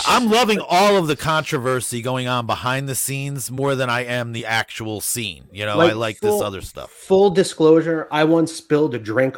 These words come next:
Speaker 2: all over Ted Ramey at a convention, but I didn't, like, at the moment it happened, I didn't blame him and say, "Why are you in my way?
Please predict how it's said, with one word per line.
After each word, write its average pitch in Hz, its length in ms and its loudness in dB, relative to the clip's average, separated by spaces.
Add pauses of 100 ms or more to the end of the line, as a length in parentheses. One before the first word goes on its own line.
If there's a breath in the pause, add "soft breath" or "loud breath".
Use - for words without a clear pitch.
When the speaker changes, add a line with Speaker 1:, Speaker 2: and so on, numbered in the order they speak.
Speaker 2:
all 131 240 0
over 131 220 -2
Ted 127 260 -4
Ramey 117 320 -2
at 117 100 -6
a 110 60 -8
convention, 110 680 -10 (480)
but 156 120 4
I 165 160 6
didn't, 175 280 6
like, 135 460 -2 (120)
at 160 160 0
the 156 80 2
moment 151 320 8
it 131 80 2
happened, 139 260 0
I 127 80 2
didn't 143 260 2
blame 139 280 2
him 139 140 0
and 123 100 -4
say, 135 80 0
"Why 131 200 8
are 156 80 10
you 151 160 6
in 139 120 4
my 131 160 6
way? 131 440 4